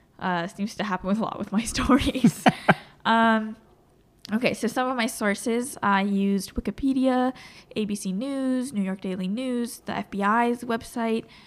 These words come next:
Speaker 1: uh, C B S News, uh, A J C, New York Magazine, and Crime and Investigation.
Speaker 2: Okay, cool.
Speaker 1: Um, so, <laughs> Natalee Holloway,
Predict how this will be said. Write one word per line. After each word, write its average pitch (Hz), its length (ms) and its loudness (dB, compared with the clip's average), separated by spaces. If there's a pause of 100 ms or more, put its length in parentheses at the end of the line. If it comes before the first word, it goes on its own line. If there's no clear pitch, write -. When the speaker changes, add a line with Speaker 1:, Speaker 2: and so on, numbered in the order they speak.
(180)
Speaker 1:
uh, 190 240 2
C 190 240 -8
B 180 160 -2
S 330 240 -2
News, 190 420 0 (340)
uh, 180 220 0 (100)
A 196 200 -2
J 196 180 -4
C, 214 720 -6
New 190 140 -4
York 190 240 -2
Magazine, 196 600 -2
and 180 260 -8
Crime 180 360 -10
and 180 100 -10
Investigation. - 920 -14 (340)
Speaker 2:
Okay, 175 220 4 (100)
cool. 214 200 -2 (440)
Speaker 1:
Um, 208 420 2 (180)
so, - 200 -10 (300)
<laughs> - 1500 -10 (880)
Natalee 233 480 0
Holloway, 190 600 -4